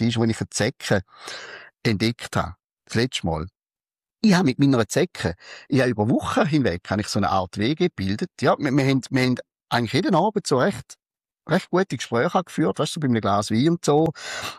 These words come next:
Politisch ist es, ist es ein bisschen schwierig gewesen, weil die Zecke ist recht links gewesen, ja, so ein bisschen links versiffte Zecke. Aber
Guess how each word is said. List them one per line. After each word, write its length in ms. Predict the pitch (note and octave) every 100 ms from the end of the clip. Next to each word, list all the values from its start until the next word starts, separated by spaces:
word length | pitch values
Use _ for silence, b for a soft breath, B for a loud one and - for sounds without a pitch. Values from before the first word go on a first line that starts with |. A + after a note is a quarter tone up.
| B -
Politisch 540 | C#3+ D3+ A3+ - G3
ist 100 | E3+
es, 120 | D3+ D3
ist 20 |
es 80 | E3
ein 80 |
bisschen 400 | F#3 F3 - D3+
schwierig 260 | C#3 D#3 F#3
gewesen, 180 | - C#3+
weil 60 |
die 140 | B2+ A#2+
Zecke 380 | - D#3+ - B2+
ist 80 |
recht 240 | A2 C3 -
links 320 | A2+ B2 -
gewesen, 280 | - E2+ E2
ja, 220 | G2 G#2+
so 140 | -
ein 20 | G#2
bisschen 140 | G2+
links 180 | G#2+ A#2
versiffte 420 | G#2 G2+ - G2+
Zecke. 420 | - G#2 - A#2 A#2+ B B B -
Aber 320 | D#3 F#3 A3+